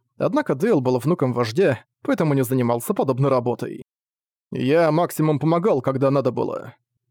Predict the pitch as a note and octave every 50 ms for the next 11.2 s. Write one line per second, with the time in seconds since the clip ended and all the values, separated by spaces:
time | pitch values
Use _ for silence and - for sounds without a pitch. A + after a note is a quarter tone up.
0 | _ _ _ - A3 A3 G#3 G3 F3+ D#3+ D3+ C#3 C3 B2 A#2 A#2+ - _ _ _
1 | _ _ _ _ _ _ _ C3+ C3 B2 - B2+ B2+ C#3+ F#3+ G#3+ D3+ C3 B2+ B2
2 | - - C#3 - A2+ - - - - _ _ _ _ _ _ _ _ _ - B2+
3 | C3+ F#3 A#3+ A#3+ G3 E3 D3+ C3 A#2+ - F3+ C#3 B2+ B2+ E3+ A3+ G3 D3+ C#3 -
4 | - - - - _ _ _ _ _ _ - B2+ C3+ D3 D3+ A3 C4 A#3 F3+ D3
5 | - - D3+ C3+ C3+ B2+ D#3+ D3+ - - - - - C3 G#2 - - - - -
6 | - - - - _ _ _ _ _ _ _ _ _ _ _ _ _ _ - _
7 | C#3 C3 D#3 F3 E3 D3+ C#3 C3 A#2+ - - - D3 D#3+ D3+ - - C#3+ B2+ -
8 | B2 D3+ F3+ - - C#3+ C3 B2 - - - A#2+ C3+ F3+ G3+ E3+ C#3+ A2+ - _
9 | _ _ _ _ - C#3 - D4+ C#4 G3+ D3+ D3 F#3+ F#3+ B2 - C3 A#2+ B2 A#2+
10 | - - C4+ - - C3+ - C#3 C3+ C3 D#3 C3+ B2+ A#2+ - - A3 - - D3+
11 | C#3+ C#3 B2+